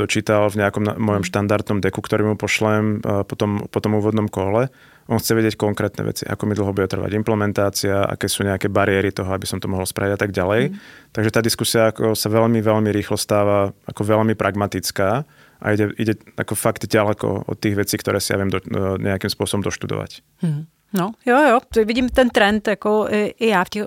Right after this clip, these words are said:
Speaker 2: v tom svém odvětví. A když se vrátím zase oklikou tomu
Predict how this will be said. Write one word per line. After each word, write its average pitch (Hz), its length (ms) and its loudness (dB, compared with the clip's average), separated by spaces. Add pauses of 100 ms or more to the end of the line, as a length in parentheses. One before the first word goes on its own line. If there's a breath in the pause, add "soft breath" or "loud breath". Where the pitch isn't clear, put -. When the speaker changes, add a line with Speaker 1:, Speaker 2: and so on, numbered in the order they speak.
Speaker 2:
v - 160 -14
tom 202 140 0
svém 180 260 0
odvětví. 180 500 -2 (640 loud breath)
A 185 520 4 (1000 loud breath)
když - 500 2
se - 140 2
vrátím 226 340 4
zase 214 220 0
oklikou 226 420 2
tomu 240 240 4